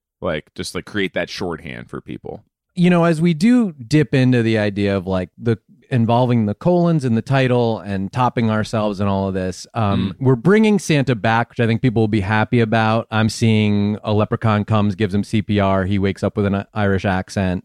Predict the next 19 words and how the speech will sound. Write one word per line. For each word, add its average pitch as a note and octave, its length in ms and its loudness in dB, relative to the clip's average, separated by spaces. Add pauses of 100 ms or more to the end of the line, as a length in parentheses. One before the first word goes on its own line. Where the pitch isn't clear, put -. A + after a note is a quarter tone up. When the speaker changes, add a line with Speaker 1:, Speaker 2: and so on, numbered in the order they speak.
Speaker 2:
Now F#2 300 0
it, F2 180 -4
he's G#2+ 160 -2
Santa F#2 280 -2
Patrick. G#2 560 0 (580)
Um, A2+ 560 2 (1120)
I E3+ 400 0
am D3 280 2 (720)
curious F#3 680 2
whether C3+ 480 2
there's A#2+ 220 2
an A#2+ 100 2
expectation A#2 640 0
that A2+ 120 0
we A2 160 -2
do B2 420 2
need B2 380 0
to A2+ 160 -2
keep - 420 -2